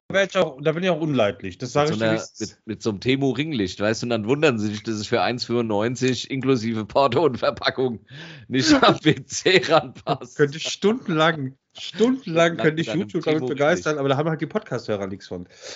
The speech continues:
Speaker 1: So,
Speaker 2: Nein.
Speaker 1: Hase.
Speaker 2: So, was ist denn das? Temo? Nein.
Speaker 1: Was ist das?
Speaker 2: Ach, na komm.
Speaker 1: <laughs> Das ist jetzt, ach, hast du gesoffen, sag mal?
Speaker 2: Nein,
Speaker 1: Jetzt
Speaker 2: hab ich nicht.
Speaker 1: so gemacht.
Speaker 2: Also, hab
Speaker 1: Hase.
Speaker 2: ich, aber, aber
Speaker 1: Und
Speaker 2: nicht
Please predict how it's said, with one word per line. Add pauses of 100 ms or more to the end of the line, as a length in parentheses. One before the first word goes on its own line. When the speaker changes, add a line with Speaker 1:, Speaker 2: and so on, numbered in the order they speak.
(100)
Speaker 1:
So,
Speaker 2:
Nein.
Speaker 1:
Hase.
Speaker 2:
So,
was
ist
denn
das?
Temo?
Nein. (920)
Speaker 1:
Was
ist
das? (480)
Speaker 2:
Ach, (140)
na (100)
komm. (200)
Speaker 1:
<laughs>
Das
ist
jetzt, (120)
ach, (680)
hast
du
gesoffen,
sag
mal? (160)
Speaker 2:
Nein,
Speaker 1:
Jetzt
Speaker 2:
hab
ich
nicht.
Speaker 1:
so
gemacht.
Speaker 2:
Also, (380)
hab
Speaker 1:
Hase.
Speaker 2:
ich,
aber, (160)
aber
Speaker 1:
Und
Speaker 2:
nicht